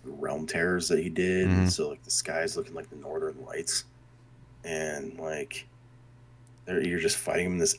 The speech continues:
Speaker 1: epic shit, and he's throwing his fucking chain at you. And, and, uh, the boss battle's huge improvement. Um, a lot of 'em,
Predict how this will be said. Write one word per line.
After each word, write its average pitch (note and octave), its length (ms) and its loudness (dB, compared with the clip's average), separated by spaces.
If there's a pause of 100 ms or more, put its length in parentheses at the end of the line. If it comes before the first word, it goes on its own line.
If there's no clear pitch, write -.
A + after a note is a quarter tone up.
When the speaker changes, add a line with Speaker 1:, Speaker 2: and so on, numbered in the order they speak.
Speaker 1:
epic - 240 -2
shit, - 260 4
and E2+ 80 2
he's A2+ 120 -4
throwing F2 300 0
his E2 140 -2
fucking - 320 -6
chain G2 380 2
at - 100 -2
you. - 340 4
And, - 220 -8 (1300)
and, - 220 -6
uh, - 220 -2
the - 120 -6
boss - 240 6
battle's - 460 8 (720)
huge F#2 720 4
improvement. - 680 -4 (460)
Um, A#1+ 600 -4 (1080)
a F2 100 -2
lot E2+ 260 6
of F#2 100 4
'em, F#2+ 520 4